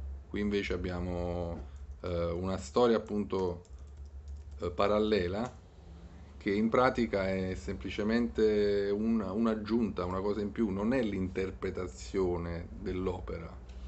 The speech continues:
non funge da chiave di lettura, è un altro elemento del puzzle,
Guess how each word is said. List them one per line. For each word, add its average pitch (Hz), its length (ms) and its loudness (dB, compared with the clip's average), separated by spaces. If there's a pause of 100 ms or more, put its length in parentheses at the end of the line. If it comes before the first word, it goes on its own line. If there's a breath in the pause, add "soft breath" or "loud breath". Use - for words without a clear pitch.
(440 loud breath)
non 104 220 6
funge 113 360 4
da 95 140 4
chiave 92 300 4
di 95 80 2
lettura, 85 760 -2 (640 loud breath)
è 123 140 12
un 139 180 10
altro 151 380 6
elemento 117 960 8 (720 loud breath)
del 101 320 2
puzzle, 90 840 8